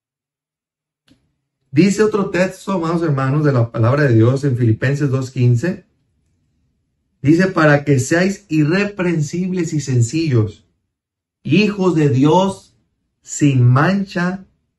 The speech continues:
en medio de una generación maligna y perversa, en medio de la cual resplandecéis como luminares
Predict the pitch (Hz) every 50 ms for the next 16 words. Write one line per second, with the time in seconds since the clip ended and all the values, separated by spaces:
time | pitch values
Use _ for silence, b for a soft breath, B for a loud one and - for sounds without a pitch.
0 | _ _ _ _ _ _ _ _ _ - 135 135 135 135 131 135 147 175 214 233
1 | 233 240 240 233 226 202 180 160 147 156 185 220 226 - 233 233 226 - - 175
2 | 165 160 156 151 139 135 131 120 - 165 180 208 214 208 185 160 143 135 143 175
3 | 220 233 233 214 185 180 170 165 165 - - 139 127 127 139 170 185 190 - -
4 | - 143 - _ _ _ _ _ _ _ _ _ _ _ _ _ _ _ _ _
5 | _ _ _ _ _ - 143 151 143 135 135 139 151 190 226 247 254 254 254 226
6 | 214 214 220 220 185 170 151 143 135 131 123 - - 147 147 156 160 160 170 180
7 | 208 220 - _ _ _ _ _ _ _ _ _ _ _ _ _ _ - 131 131
8 | 151 165 165 160 151 - - - 151 147 147 147 147 143 131 131 127 120 117 -
9 | - 160 185 220 247 247 226 214 214 208 - - - _ _ _ _ _ _ _
10 | _ _ _ _ _ _ _ _ _ _ _ - 165 196 220 220 226 233 214 202
11 | 190 196 226 247 240 233 220 202 175 165 170 180 185 190 202 233 254 262 240 -
12 | - - _ _